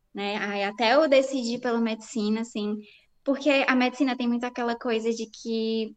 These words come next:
por ser tão visado, enfim, por muito estigma que também tem, você tem medo de assumir que é medicina.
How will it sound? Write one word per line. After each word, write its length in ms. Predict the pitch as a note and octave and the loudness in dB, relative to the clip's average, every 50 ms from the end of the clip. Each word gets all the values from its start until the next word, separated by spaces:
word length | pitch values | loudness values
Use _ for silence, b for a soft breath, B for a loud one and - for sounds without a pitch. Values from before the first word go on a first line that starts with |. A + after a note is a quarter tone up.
| _ _ _ _ _ _ _ | _ _ _ _ _ _ _
por 320 | - D#4+ F4 G4 G4 G4+ F#4+ | -2 0 2 2 2 0 0
ser 160 | - D#4+ C#4 | -2 -4 -4
tão 220 | C4 - E4 G4+ G#4+ | -2 -2 -2 -2 -2
visado, 1300 | - F4 C#4 G#3+ F#3+ G#3 A3 F3+ F#3+ G3 G#3 G#3 G#3 G#3 G3 G3+ G3+ G3 G3+ G3+ G3 G3+ G3+ G#3 G#3 - - - | -2 -2 -2 -2 -2 0 2 2 4 4 2 2 0 -2 -2 -2 -2 0 0 0 0 0 -2 -2 -4 -6 -2 -2
enfim, 280 | D4 E4+ - F#4+ D#4 | -2 -2 0 -2 0
por 120 | D4+ D4+ D4 | 2 4 4
muito 240 | D#4 E4+ F4 - D4 | 4 4 2 2 0
estigma 400 | C#4+ - - D4+ C#4+ C4+ C4 B3 | 0 0 0 0 0 0 0 -2
que 80 | B3+ | -4
também 240 | - A3+ G#3 F#3+ G3 | -4 -4 -4 -4 -2
tem, 160 | A#3+ B3+ A#3+ | -2 -2 -2
você 200 | A3+ B3 B3 C4 | -2 -2 -2 -2
tem 160 | C4 C#4+ C#4+ | -2 0 2
medo 240 | D4+ C#4 B3 A#3+ C4+ | 2 2 2 2 0
de 60 | C4 | 0
assumir 360 | C4 B3+ B3+ C4 C4 A#3+ A#3+ A#3+ - | 0 -2 -2 -2 -4 -4 -4 -6 -6
que 80 | - | -4
é 40 | B3+ | -2
medicina. 500 | A#3 A#3+ B3+ - - - F#3+ F3 E3+ G#3+ | -2 -2 -2 -4 -8 -8 -8 -6 -6 -8